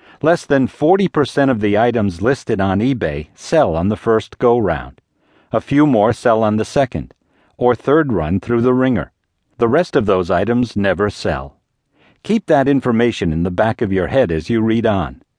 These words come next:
At least half of the things listed on eBay never sell. And do you want to know the big reason they don't sell?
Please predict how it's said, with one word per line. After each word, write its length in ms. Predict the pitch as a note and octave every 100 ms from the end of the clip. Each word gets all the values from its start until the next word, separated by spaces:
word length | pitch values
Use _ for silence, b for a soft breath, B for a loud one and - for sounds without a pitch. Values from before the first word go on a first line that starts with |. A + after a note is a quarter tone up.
| _ b b b -
At 140 | B2+
least 320 | D3+ C#3 -
half 320 | - D#3+ F#3+
of 140 | E3 B2+
the 120 | B2
things 380 | - C3 B2 G2+
listed 400 | B2+ C#3 C3+ A2
on 160 | G2 G#2
eBay 520 | C3+ F#2 D2 D2+ - -
never 400 | A2+ A#2 E2 E2
sell. 500 | - A#2 E2 C#2 - _ _ _ _ b b
And 160 | A2 A#2+
do 60 |
you 100 | A#2
want 220 | F#2+ G2+ G#2+
to 80 |
know 180 | G#2 A2
the 100 | G#2
big 220 | F2 G#2+
reason 400 | A2 A2 A#2 C3
they 140 | B2+ C3
don't 240 | D3 D3
sell? 360 | - D3 F3